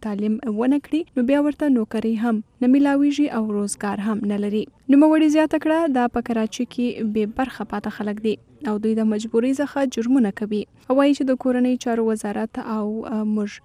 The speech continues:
باول دا کار کوو چې بنګلاديش څخه څلوېښت کاله مخکې کم خلک راغلي دي او بچي یې دلته په پاکستان کې پیدا سوي، هغوی ته به پاسپورټ او شناختي کارډونه ورکوو. همدغه ډول افغانستان څخه راغلي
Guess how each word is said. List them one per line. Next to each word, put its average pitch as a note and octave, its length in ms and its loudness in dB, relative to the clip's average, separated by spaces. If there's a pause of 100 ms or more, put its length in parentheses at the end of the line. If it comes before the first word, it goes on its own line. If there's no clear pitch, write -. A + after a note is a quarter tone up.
(140)
باول G#3 280 0
دا G#3 160 -2
کار B3 240 -6
کوو C#4+ 240 0
چې B3+ 400 -2
بنګلاديش A#3+ 560 0
څخه C4 260 -4 (220)
څلوېښت B3 680 -4
کاله A3+ 240 -2
مخکې A3+ 480 -6
کم A3+ 160 -2 (120)
خلک G#3+ 280 -6
راغلي G#3 360 -2
دي B3 120 -2 (200)
او B3 120 4
بچي C4+ 380 0
یې A#3 180 2
دلته A3+ 300 -8
په A3+ 140 -10
پاکستان A#3 580 -4
کې A3 320 -2
پیدا G#3+ 300 -6
سوي، C4 260 -2
هغوی A3 320 -6
ته G#3+ 100 -6
به G#3+ 160 -6
پاسپورټ C4+ 600 -2
او A3+ 60 0
شناختي G#3+ 460 -6
کارډونه G#3 380 -2
ورکوو. A3 340 -2 (140)
همدغه G#3+ 340 -2
ډول B3 340 -2 (140)
افغانستان A3+ 960 -2
څخه - 300 -8
راغلي A3 420 -4